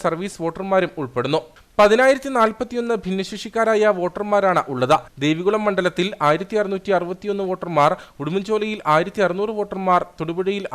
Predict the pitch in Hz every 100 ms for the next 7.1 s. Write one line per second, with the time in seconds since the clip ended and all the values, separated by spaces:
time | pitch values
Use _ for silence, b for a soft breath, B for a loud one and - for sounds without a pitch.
0 | 147 165 165 214 202 196 190 180 196 208
1 | 190 156 139 156 B B - 147 170 214
2 | 202 160 170 190 208 220 202 190 190 156
3 | - 165 185 202 185 - 151 165 190 208
4 | 196 190 190 175 - 196 202 175 180 170
5 | B B - 143 165 180 214 202 208 196
6 | 147 151 170 214 196 175 175 190 185 180
7 | 175